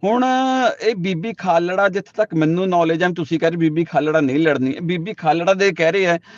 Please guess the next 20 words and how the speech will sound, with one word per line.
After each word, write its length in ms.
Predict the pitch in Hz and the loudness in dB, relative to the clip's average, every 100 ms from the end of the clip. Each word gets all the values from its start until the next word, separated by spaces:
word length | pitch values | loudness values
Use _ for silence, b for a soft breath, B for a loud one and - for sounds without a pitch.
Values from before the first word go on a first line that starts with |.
| B B | B B
ਹੁਣ 140 | 220 | -2
ਕੀ 220 | 240 233 233 | -2 -4 -4
ਪਤਾ 240 | 233 247 | 0 0
ਇਹ 120 | 196 | 2
ਵੀ 120 | 240 | 0
ਚੋਣ 300 | 247 240 226 | -2 0 0
ਨਾ 140 | 220 214 | 2 2
ਲੜਨ। 380 | 208 208 214 - _ _ - | 2 0 -2 -14 _ _ -6
ਹੁਣ 160 | 214 240 | -2 0
ਦੇਖੋ, 280 | 196 202 226 | 0 0 -2
ਤੁਸੀਂ 160 | 208 | -2
ਗਿੱਦੜਬਾਹੇ 580 | 170 147 160 175 175 185 | -2 0 0 0 0 0
ਤੁਹਾਡਾ 240 | 190 180 | 0 2
ਐਮ 180 | 156 139 | 2 0
ਪੀ 160 | 127 165 | 0 -2
ਸੀ, 140 | 185 | -4
ਕਿਉਂ 240 | - 220 233 | -4 0 2
ਨਹੀਂ 120 | 262 | 0
ਚੋਣ 320 | 247 233 202 | 2 0 2
ਲੜੀ? 240 | 135 104 | 0 -2